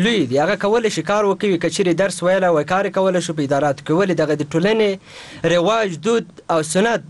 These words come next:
دې ته اجازه نه ورکوي چې دا لاړه شي کار وکوي؟ نو یو عامل یې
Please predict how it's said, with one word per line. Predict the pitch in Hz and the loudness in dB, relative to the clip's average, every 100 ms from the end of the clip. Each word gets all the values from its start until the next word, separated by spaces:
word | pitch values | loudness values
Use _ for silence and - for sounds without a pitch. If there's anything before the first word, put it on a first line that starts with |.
| 156 | -4
دې | 208 | -2
ته | 208 | 2
اجازه | 175 175 190 240 | 2 2 2 2
نه | 262 | 2
ورکوي | 240 202 190 | 0 0 -2
چې | 185 | 0
دا | 185 | -2
لاړه | 180 170 131 | 0 0 -2
شي | 127 | -8
کار | 143 120 | -6 -6
وکوي؟ | 98 - 95 90 - - - | -8 -12 -14 -16 -20 -20 -4
نو | 175 | 0
یو | 208 220 202 - | 2 2 0 -2
عامل | 160 190 | 0 0
یې | 202 | 0